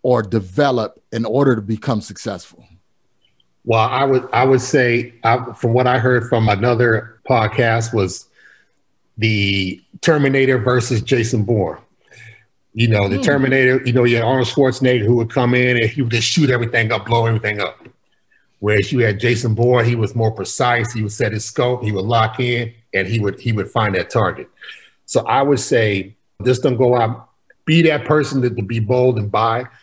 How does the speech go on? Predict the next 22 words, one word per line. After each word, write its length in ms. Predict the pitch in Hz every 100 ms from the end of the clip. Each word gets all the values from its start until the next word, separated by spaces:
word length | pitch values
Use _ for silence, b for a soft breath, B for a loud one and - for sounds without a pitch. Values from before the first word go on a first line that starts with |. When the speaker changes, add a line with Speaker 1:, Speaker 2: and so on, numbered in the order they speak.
| b b
Speaker 2:
but 140 | 104 92
just 220 | 127 -
don't, 440 | 131 107 104 - 147
just 180 | 113
buy 240 | 98 127 123
everything 360 | 117 113 113
because 220 | 101 117 101
it 40 |
looks 240 | 101 113 104
good. 420 | 104 123 123 - _ _ 104
Be 180 | 110 127
precise 640 | 117 113 - 127 117 110
in 100 | 101
what 220 | 92 -
you 80 | -
buy. 240 | 80 87 80
Do 160 | 113
your 180 | 113 113
numbers, 360 | 104 107 95 82
do 80 | -
your 160 | 104 104
research, 720 | 101 95 - 76 - -